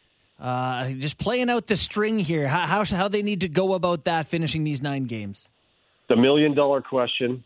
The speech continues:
Speaker 2: and I don't believe there's an answer because until you go through it, you don't know, and then you look back on it, is can a team be as,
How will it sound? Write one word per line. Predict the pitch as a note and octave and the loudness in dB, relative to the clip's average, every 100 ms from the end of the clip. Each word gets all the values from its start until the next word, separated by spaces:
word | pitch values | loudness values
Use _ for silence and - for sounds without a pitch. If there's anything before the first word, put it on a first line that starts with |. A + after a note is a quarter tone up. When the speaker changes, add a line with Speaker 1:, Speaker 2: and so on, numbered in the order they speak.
| _ _ _ - | _ _ _ -4
Speaker 2:
and | G2 F#2+ | 0 4
I | G2+ | 4
don't | A2 F#2 | 4 2
believe | G2+ G#2+ A2 | 2 4 4
there's | G2+ G2 | 4 4
an | F#2 | 4
answer | G#2+ C3 - D#3 | 4 2 2 2
because | C3 A2 G#2+ F2+ | 2 2 0 2
until | F2 - A2+ | -2 2 4
you | A#2+ G2+ | 4 4
go | A2+ - - | 4 2 2
through | C#3+ | 2
it, | D#3 | 4
you | A2+ | 2
don't | G#2 G2+ G2 | 2 2 2
know, | A#2 D3 | 4 4
and | A#2+ | 4
then | A2 | 4
you | A2 | 4
look | G2 G#2+ - | 4 2 2
back | B2+ D3 E3 | 0 2 2
on | D#3+ | 2
it, | D3 | 4
is | D3+ C#3+ - _ _ _ _ _ - - | 2 2 -6 _ _ _ _ _ -8 0
can | C3+ E3 | 2 2
a | |
team | D#3+ - C#3 C#3 C#3 - _ _ _ _ G#2 | 0 0 0 2 -2 -8 _ _ _ _ -4
be | B2 A#2+ A2+ | 2 4 6
as, | G#2+ G#2 | 4 2